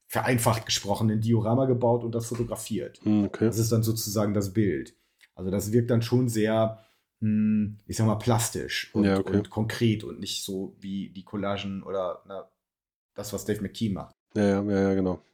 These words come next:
Speaker 1: Die geistige Arbeit als Leserin oder als Leser ist halt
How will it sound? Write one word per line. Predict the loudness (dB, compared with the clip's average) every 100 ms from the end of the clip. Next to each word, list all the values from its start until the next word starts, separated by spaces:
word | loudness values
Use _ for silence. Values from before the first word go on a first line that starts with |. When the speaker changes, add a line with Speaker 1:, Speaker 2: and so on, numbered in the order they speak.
| _
Speaker 1:
Die | -2 2 2 2 0 -2
geistige | 0 0 2 2 2
Arbeit | 4 2 2 2
als | 0 0
Leserin | 2 2 2 2 2
oder | 2 2
als | 0 0
Leser | 2 2 2
ist | 0 0
halt | 2 2 -2 -8